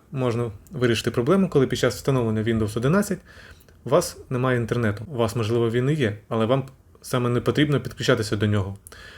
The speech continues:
Можливо, тому що ви не хочете створювати Microsoft аккаунт. Отже, коли ми доходимо до цього віконця, тут повинна бути кнопка "В мене немає інтернету".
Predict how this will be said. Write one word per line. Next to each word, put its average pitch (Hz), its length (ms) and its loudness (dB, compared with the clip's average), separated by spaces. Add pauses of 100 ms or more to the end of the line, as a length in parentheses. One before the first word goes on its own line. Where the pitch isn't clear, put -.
(320)
Можливо, 170 320 4
тому - 180 6
що - 120 4
ви 123 60 0
не 113 80 -2
хочете 139 280 -2
створювати 127 460 -2 (680)
Microsoft 123 440 0
аккаунт. 104 360 0 (540)
Отже, 104 340 0 (140)
коли 131 180 4
ми 151 100 4
доходимо 139 420 4
до 123 100 -2
цього 131 220 2
віконця, 139 460 0 (120)
тут - 240 -6 (120)
повинна 165 280 4
бути 143 320 0 (1000)
кнопка 147 360 2
"В 113 80 0
мене 147 220 2
немає 127 300 2
інтернету". 113 500 -2